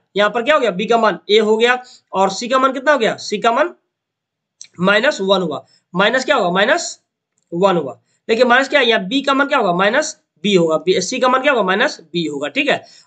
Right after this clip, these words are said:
अब देखिए सी का मान, सी का मान रखना है कि क्या रखना है, सी का मान कितना है, माइनस बी, अब बटा ए का मान कितना, वन है, ठीक है, वन है, equal to क्या हो गया,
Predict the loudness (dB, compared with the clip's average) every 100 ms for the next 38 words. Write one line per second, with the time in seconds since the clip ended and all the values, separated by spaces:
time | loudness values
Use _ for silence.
0 | -4 0 2 0 0 -2 0 2 2 -2
1 | -4 -4 0 0 0 0 0 -4 -10 _
2 | -2 0 0 -2 -2 -4 -2 -2 -2 -2
3 | -2 -4 _ -2 0 0 -2 -2 -2 -2
4 | -4 _ -8 -2 0 0 0 0 2 0
5 | 0 -2 -2 -4 _ -6 0 2 0 -6
6 | -12 _ _ -4 0 2 4 2 2 -4
7 | _ _ -2 0 0 2 0 0 -4